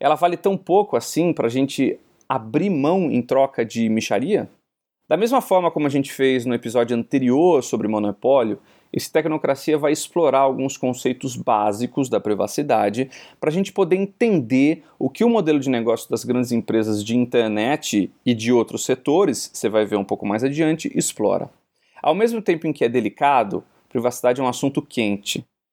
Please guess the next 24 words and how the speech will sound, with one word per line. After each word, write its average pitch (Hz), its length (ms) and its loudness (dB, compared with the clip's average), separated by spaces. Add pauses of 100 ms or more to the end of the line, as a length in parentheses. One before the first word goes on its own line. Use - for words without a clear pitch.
(180)
Se - 140 0
a - 20 -4
gente 170 180 -2
vai 180 120 2
discutir 139 400 -2
o 120 40 0
que - 120 -6
pode 117 420 2
e 107 40 2
o 101 40 -4
que - 80 -6
não 107 140 -2
pode 104 200 0
fazer, 123 460 0
é 123 80 0
melhor 120 240 2
a 117 60 0
gente 120 200 -4
saber 139 720 2 (260)
antes 120 540 0
que - 160 -2
diabo 131 540 2
é 104 200 2 (240)
privacidade. - 680 -4